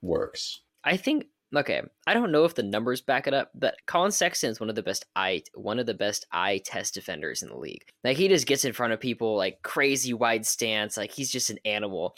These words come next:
Speaker 2: I don't know if there's any evidence that that's effective defense or he actually stops his opponents from scoring,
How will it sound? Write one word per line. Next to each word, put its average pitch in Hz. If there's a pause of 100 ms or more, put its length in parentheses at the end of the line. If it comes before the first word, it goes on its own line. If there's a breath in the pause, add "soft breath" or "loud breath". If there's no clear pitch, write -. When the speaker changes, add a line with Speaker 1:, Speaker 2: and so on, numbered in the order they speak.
(160 soft breath)
Speaker 2:
I 151
don't 196
know 196
if 160
there's 127
any 135
evidence 139
that -
that's 117
effective 123
defense 135
or 107
he 104
actually 110
stops 107
his 113
opponents 110
from 101
scoring, 107